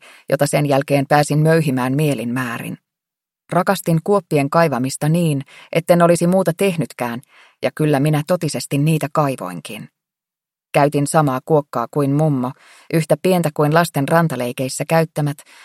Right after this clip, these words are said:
mutta sitä ei ollut valmistettu muovista, vaan puusta ja metallista. Kaivoin takapihalta vihreitä pullonsirpaleita,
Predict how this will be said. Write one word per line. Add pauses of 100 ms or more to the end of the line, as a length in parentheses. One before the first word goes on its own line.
(240)
mutta
sitä
ei
ollut
valmistettu
muovista, (440)
vaan
puusta
ja
metallista. (1080)
Kaivoin
takapihalta
vihreitä
pullonsirpaleita,